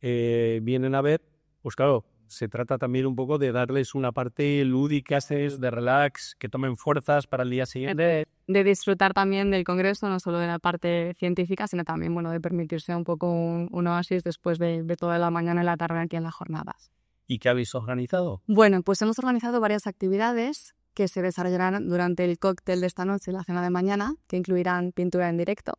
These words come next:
Speaker 2: que además va a ser un, un detalle bonito que se pueda llegar, llevar la gente de recuerdo de vuelta a sus lugares de origen. Y mañana habrá una pequeña fiesta un poco innovadora, Fluor, que va a estar muy bien después de la,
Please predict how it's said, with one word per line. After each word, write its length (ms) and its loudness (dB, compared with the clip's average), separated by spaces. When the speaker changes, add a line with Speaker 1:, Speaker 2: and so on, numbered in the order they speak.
Speaker 2:
que 80 -8
además 280 -2
va 60 -2
a 40 -2
ser 160 0
un, 300 0
un 440 4
detalle 400 6
bonito 360 4
que 60 -2
se 140 -6
pueda 220 0
llegar, 420 0
llevar 240 0
la 60 -4
gente 240 -2
de 100 0
recuerdo 380 0
de 60 -2
vuelta 640 -4
a 160 -4
sus 320 -4
lugares 320 -2
de 60 0
origen. 380 0
Y 100 4
mañana 280 6
habrá 160 6
una 180 4
pequeña 360 0
fiesta 720 2
un 140 0
poco 200 2
innovadora, 540 4
Fluor, 380 4
que 80 -6
va 60 0
a 40 -2
estar 280 -2
muy 180 2
bien 200 0
después 280 -4
de 100 -4
la, 240 -6